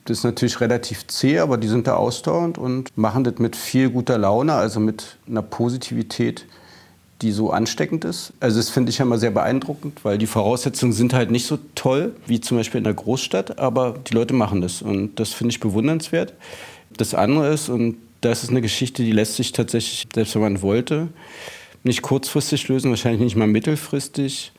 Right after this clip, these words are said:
Wir haben es offenbar mit einer größeren Gruppe zu tun von jungen Leuten und wir sagen es ja auch in dem Film, dritte Genera-, Nachwendegeneration Neonazis, die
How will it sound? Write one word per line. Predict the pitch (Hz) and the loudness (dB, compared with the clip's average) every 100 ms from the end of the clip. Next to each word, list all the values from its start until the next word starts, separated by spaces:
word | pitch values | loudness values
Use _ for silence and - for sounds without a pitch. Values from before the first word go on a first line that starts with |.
| - _ - | -20 _ -2
Wir | 117 | 2
haben | 110 110 | 4 2
es | 135 | 0
offenbar | 165 147 151 143 | 0 2 4 2
mit | 143 | 2
einer | 135 | 0
größeren | 107 107 123 151 | 2 0 2 2
Gruppe | 127 120 135 | 2 0 -2
zu | 147 - | -4 -6
tun | - - 147 156 | -6 -2 2 2
von | 151 139 120 | 2 2 4
jungen | 107 135 156 | 4 4 2
Leuten | 147 147 160 170 170 | 2 2 0 0 0
und | 135 | 0
wir | 110 | 0
sagen | 101 107 | 2 0
es | 123 | 0
ja | 143 | -2
auch | 127 | -2
in | 131 | -2
dem | 127 | -2
Film, | - 139 135 135 123 | -2 0 2 2 -2
dritte | - 120 135 | -2 -2 0
Genera-, | 131 127 117 | 0 0 0
Nachwendegeneration | 123 117 120 131 127 123 123 120 - 127 117 | 0 0 2 2 2 2 2 0 0 0 2
Neonazis, | 110 113 135 135 135 - 156 147 - - - - - - _ _ - | 4 2 2 0 -2 -2 -2 -4 -14 -20 -20 -20 -20 -20 _ _ -4
die | 117 104 107 110 | 2 6 6 4